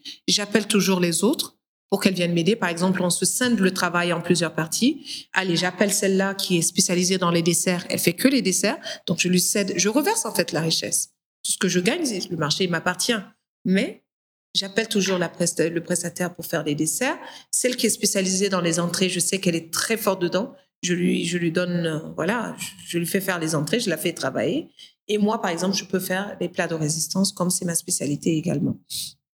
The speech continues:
Donc, euh, on se comprend vraiment, on travaille ensemble. Moi, j'ai une ma-, panoplie de dames avec lesquelles je travaille et vraiment des braves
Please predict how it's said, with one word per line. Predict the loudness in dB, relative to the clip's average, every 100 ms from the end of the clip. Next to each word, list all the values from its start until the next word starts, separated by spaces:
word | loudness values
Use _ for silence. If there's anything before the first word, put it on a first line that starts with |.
| _ _ -16 0
Donc, | 2 2 2
euh, | 0 0 0
on | 0
se | 0 -2
comprend | 0 2 2 2 2
vraiment, | 0 0 2 0
on |
travaille | 0 0 0 0
ensemble. | 0 0 0 0 0 -8 -16 -16 _ -2
Moi, | 0
j'ai | 2 2
une | 4
ma-, | 4 2
panoplie | 0 2 2 2 2
de | 2
dames | 2 0
avec | 0 0 -2
lesquelles | -2 -2
je | -2
travaille | -4 -2 0 0 0
et |
vraiment | 0 0 2
des | 2
braves | -2 -4 0 0 0